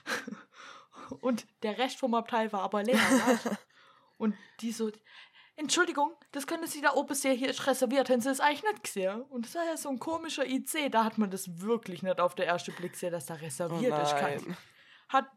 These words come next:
Speaker 1: war ein, und er so, „Oh, sorry, ähm,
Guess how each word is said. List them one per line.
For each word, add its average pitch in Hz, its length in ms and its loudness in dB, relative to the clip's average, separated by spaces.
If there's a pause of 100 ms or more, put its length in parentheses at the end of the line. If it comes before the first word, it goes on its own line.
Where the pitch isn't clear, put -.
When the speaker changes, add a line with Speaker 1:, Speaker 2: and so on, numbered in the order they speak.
Speaker 1:
war 277 200 6
ein, 285 200 2
und 226 260 -2
er 254 140 6
so, 247 280 4 (320)
„Oh, 247 240 6
sorry, 262 680 2 (440)
ähm, 214 440 4